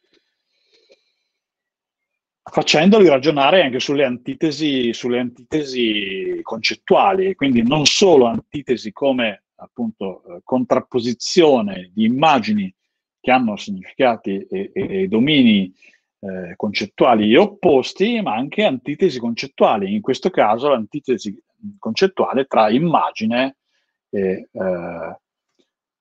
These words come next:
e, e ancoraggio e didascalia. Poi passiamo naturalmente alla regina delle figure retoriche, la, la metafora,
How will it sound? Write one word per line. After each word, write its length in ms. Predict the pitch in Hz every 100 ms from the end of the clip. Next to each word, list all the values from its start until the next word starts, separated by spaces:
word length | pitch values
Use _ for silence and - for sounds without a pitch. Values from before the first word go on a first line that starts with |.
| -
e, 480 | 104 95 92 90 110
e 80 |
ancoraggio 720 | 113 113 123 101 78 87 90 110
e 60 |
didascalia. 800 | 117 110 95 - 87 87 - - - 110 110 _ _ _ _ _
Poi 140 | - 202
passiamo 480 | 147 - 123 113 113
naturalmente 520 | 101 101 95 101 98
alla 120 | 92
regina 640 | 95 95 143 117 95 90 - _ -
delle 280 | 107 90 90
figure 300 | 92 87 92
retoriche, 960 | 123 - 165 156 165 - 214 220 - _ _ _ 165
la, 200 | - - - -
la 80 | 73
metafora, 640 | 82 - - - 120 113